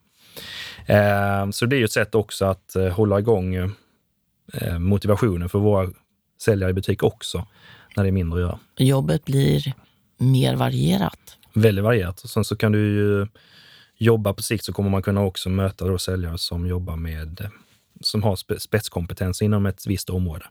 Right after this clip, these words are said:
Speaker 1: Så kan du få besö-, men du kan ju bemöta en kund i Luleå,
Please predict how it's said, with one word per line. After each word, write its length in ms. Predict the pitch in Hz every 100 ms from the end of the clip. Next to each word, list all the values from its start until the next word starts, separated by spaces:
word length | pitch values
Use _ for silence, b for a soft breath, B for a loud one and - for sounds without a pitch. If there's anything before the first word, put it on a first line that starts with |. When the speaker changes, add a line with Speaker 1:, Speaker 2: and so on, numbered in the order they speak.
| _ b b b b b
Speaker 1:
Så 100 | -
kan 100 | 95
du 60 |
få 100 | 90
besö-, 320 | 92 95 104 92
men 240 | 110 107
du 60 | 101
kan 100 | 107
ju 40 |
bemöta 400 | 107 117 107 -
en 120 | 101
kund 280 | 98 101 95
i 20 |
Luleå, 460 | 101 101 80 87